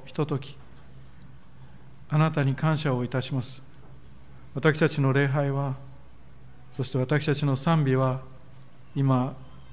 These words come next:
上に向けて挙げられています。主よ、あなたが私たちの罪を負うために、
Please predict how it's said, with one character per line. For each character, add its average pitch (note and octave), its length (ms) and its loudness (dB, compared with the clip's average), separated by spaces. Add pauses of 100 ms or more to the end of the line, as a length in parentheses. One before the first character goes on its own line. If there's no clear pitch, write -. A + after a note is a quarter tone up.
(460)
上 C#3+ 180 6
に D#3 80 6
向 D#3 140 2
け D3+ 140 0
て C#3+ 380 0 (300)
挙 C#3+ 160 2
げ D3+ 60 8
ら D3 80 6
れ D3 120 4
て C#3+ 160 0
い C3+ 80 2
ま C#3+ 120 4
す。 C#3 140 -4 (680)
主 - 240 2
よ、 C#3 280 6 (1000)
あ C#3+ 80 4
な D3+ 120 8
た D3 140 4
が C3+ 300 2 (480)
私 D#3 280 4
た D#3 100 6
ち D#3 120 0
の C#3+ 120 4
罪 D3 320 4
を C#3 200 6
負 D3+ 60 2
う - 20 0
た D#3 140 0
め D3+ 140 6
に、 C3 140 2